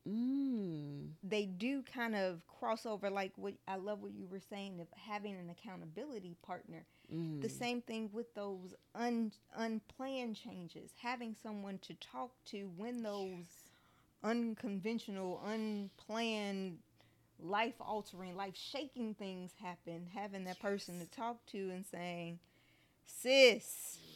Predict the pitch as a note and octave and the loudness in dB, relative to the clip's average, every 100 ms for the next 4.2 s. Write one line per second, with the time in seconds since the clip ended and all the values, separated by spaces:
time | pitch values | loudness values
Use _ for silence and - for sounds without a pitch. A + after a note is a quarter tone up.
0 | - - - C#5 D5+ B4+ A#4+ A#4 - _ | -18 -8 10 12 12 12 10 6 -8 _
1 | _ _ _ _ - F3 G#3+ C#4+ A4+ A#4+ | _ _ _ _ -16 -2 4 10 12 12
2 | D4 C#3+ G#3 G3 F#3 F3+ - - - - | 10 2 2 4 4 0 -8 -18 -20 -20
3 | - _ _ E3+ F3+ G#3+ B3 C#4 D4 D4 | -20 _ _ -8 0 2 4 4 4 4
4 | B3 | 2